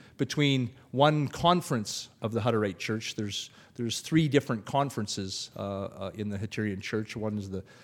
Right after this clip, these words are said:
Lerolite people, the Schmiedelite people, and the Dariusite people. And again, goes back to when they first immigrated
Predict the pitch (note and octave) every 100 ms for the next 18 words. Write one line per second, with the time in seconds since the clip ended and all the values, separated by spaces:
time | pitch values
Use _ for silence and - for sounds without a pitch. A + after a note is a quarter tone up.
0 | - A#2+ B2+ B2 A2 G#2+ A#2 A2 A#2 G#2
1 | G2 B2 A#2+ A2+ G2+ G2 G#2 F#2 G2 G2+
2 | A#2+ D#3+ B2 - F#2 G#2 F#2+ - G2 G2+
3 | A2 G#2+ G#2+ - - - - A2 G#2+ A2
4 | A2+ - - G2+ G2+ G2+ G#2 A2+ G#2+ -
5 | A2+ G#2 G2 G2 F#2+